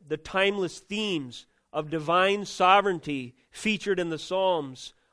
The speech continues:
are featured in our own consciousness, in our own affections, in our own expressions,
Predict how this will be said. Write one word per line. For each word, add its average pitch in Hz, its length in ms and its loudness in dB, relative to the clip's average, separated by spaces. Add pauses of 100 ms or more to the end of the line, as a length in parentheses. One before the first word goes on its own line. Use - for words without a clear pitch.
(100)
are 175 240 4
featured 180 580 -4
in 160 160 -2
our 160 220 0
own 196 200 0
consciousness, 175 960 -6 (440)
in 151 80 -2
our 170 160 6
own 202 160 6
affections, 170 760 -2
in 156 160 -8
our 156 140 0
own 170 160 0
expressions, 147 840 -4